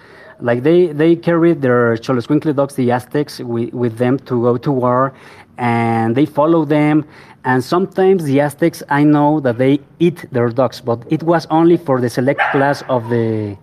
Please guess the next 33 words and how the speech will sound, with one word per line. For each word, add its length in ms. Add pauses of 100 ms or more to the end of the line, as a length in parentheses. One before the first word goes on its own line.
(360)
of 140
the 100
priests, 600 (500)
because 300
the 80
priest 400
class 460
in 180
the 260
Aztec 260
world 680
were, 320
like, 200
the 280
only 220
ones 280
that 140
they 140
can 200
do 160
this, 440 (120)
this, 320
este, 500
stuff 460
that 180
was 220
related 360
to, 320 (1040)
to 120
their 220
spiritual 560
world, 340
right? 220